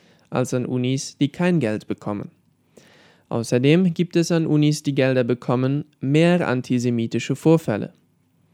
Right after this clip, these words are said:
Seit zweitausendfünfzehn bis zweitausendzwanzig waren an Institutionen, die aus dem Mittleren Osten Geld bekamen, dreihundert Prozent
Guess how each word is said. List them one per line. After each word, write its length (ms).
Seit 280
zweitausendfünfzehn 1160
bis 160
zweitausendzwanzig 1120
waren 380
an 260
Institutionen, 960
die 120
aus 160
dem 120
Mittleren 400
Osten 440
Geld 280
bekamen, 520
dreihundert 720
Prozent 640